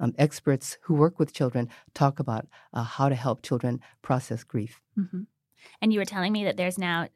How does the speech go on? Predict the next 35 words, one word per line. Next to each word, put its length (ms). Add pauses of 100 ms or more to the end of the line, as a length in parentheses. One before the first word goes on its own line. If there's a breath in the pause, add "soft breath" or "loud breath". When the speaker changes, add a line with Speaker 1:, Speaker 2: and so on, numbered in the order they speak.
(120)
Speaker 2:
doulas. 640
I've 160
heard 160
of 100
them 180
for 160
birth, 340
but 120
never 220
for 320 (140)
death. 220
Speaker 1:
Yeah, 80
Speaker 2:
And 100
there 80
are 20
Speaker 1:
that's 100
a 40
Speaker 2:
death 80
Speaker 1:
new, 160
Speaker 2:
doulas 140
Speaker 1:
that's 260
a 20
Speaker 2:
now? 60
I've 60
Speaker 1:
new, 80
Speaker 2:
never 100
Speaker 1:
there's 120
Speaker 2:
heard 60
of 60
Speaker 1:
always, 160
Speaker 2:
that. 40 (200 loud breath)
Speaker 1:
it's 120
called 200
death 280
doula, 340